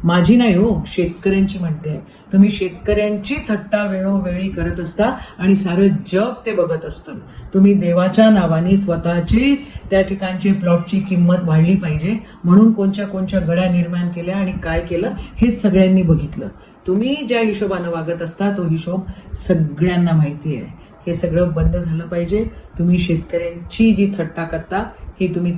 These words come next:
थांबवली पाहिजे. खऱ्या अर्थानं तुम्हाला शेतकऱ्यांना मदत करायची असेल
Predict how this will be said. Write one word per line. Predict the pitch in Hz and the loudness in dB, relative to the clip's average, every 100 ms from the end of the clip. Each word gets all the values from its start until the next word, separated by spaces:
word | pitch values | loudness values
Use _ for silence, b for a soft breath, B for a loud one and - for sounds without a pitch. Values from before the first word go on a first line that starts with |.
| - | -6
थांबवली | 165 175 208 214 | -2 2 2 0
पाहिजे. | 175 165 196 196 | -4 -2 0 0
खऱ्या | 156 190 | 0 0
अर्थानं | 196 - 175 175 | 0 -2 -4 -6
तुम्हाला | 175 165 170 | -6 -6 -6
शेतकऱ्यांना | - 160 165 165 165 | -6 -6 -4 -4 -4
मदत | 156 165 170 | -4 -4 -4
करायची | 170 - - | -4 -4 -6
असेल | 170 220 | -6 -6